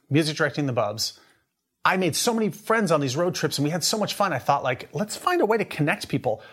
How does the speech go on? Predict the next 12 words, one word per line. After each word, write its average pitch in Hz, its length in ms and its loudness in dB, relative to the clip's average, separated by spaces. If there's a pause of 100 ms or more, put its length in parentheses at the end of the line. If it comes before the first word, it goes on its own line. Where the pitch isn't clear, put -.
(120)
But 170 140 2
this - 160 -4
is 415 160 4
pre-internet. 190 1400 0
This 240 140 -2
is 214 80 2
before 165 420 2
web 131 260 0
pages. 120 360 -4 (160)
This 269 100 2
is 220 60 2
before 131 340 0